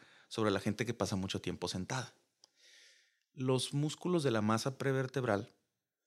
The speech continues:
que son, ¿alguna vez has visto en el Costco cuando te venden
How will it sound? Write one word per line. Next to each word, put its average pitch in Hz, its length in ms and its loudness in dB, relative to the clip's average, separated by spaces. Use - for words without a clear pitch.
que 98 140 -6
son, 98 380 -4
¿alguna 135 260 -4
vez 165 180 -4
has 151 140 -6
visto 160 580 -4
en 123 140 2
el 104 200 0
Costco 131 600 -2
cuando 101 360 -2
te 98 120 -2
venden 104 600 -2